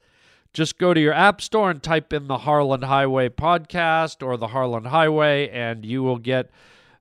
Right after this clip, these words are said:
the, uh, the download the app for free. Yes, you get the, uh, current fifty episodes of the show for free.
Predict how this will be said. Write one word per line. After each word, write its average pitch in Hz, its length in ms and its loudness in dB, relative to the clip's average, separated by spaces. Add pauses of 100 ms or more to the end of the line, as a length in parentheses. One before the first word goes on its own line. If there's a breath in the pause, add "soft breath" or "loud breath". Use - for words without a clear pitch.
the, 120 340 0
uh, 120 200 2
the 113 120 -4
download 156 600 2
the 143 160 -2
app 147 240 -2
for 135 180 -2
free. 262 800 4
Yes, 214 380 0
you 151 80 -4
get 147 300 -2
the, 139 220 -4
uh, 135 180 -2 (100)
current 214 440 -4
fifty 208 560 -4
episodes 180 680 -4
of 147 80 -8
the 143 80 -2
show 175 260 0
for 147 220 -2
free. 220 480 -2